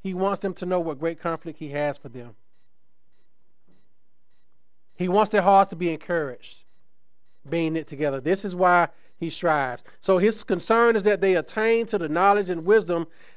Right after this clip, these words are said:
that is hidden in Christ with God.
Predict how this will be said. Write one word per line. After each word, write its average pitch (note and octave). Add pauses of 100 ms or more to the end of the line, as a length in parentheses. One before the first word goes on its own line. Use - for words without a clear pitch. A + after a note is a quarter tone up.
that E3+
is E3+
hidden G#3+
in E3+
Christ G3+ (240)
with F3+ (420)
God. B2+